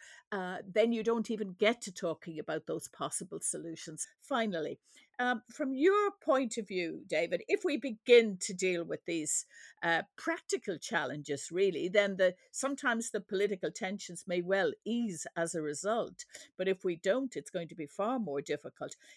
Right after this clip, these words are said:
In some ways, it's hard to look to the future of the E U U K relations right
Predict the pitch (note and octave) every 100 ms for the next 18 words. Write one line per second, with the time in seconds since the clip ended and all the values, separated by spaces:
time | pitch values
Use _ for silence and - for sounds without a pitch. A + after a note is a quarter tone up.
0 | _ - C4 - A4 A4 F#4 F4 A#3+ G#3+
1 | B3 A#3 A3 - F3+ G#3 - F3 D#3 -
2 | F#3 F#3 F3 D#3 E3 D#3 - F#3+ F3 E3
3 | F3+ E3+ D#3+ G3 E3 D#3 D3 D#3+ - D#3
4 | - E3 D3+